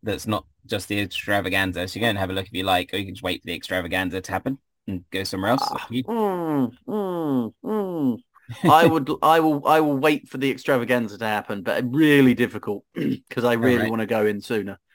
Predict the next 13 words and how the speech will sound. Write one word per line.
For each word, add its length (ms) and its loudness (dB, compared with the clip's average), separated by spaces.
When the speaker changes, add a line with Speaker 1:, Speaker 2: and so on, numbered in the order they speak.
Speaker 1:
Well, 140 0
you've 180 -4
been 180 2
very 240 4
cordial 640 0
with 240 -6
people, 540 -4
uh, 200 2
so 260 -2
far, 380 4
and 100 -4
you've 80 -4
been 320 -2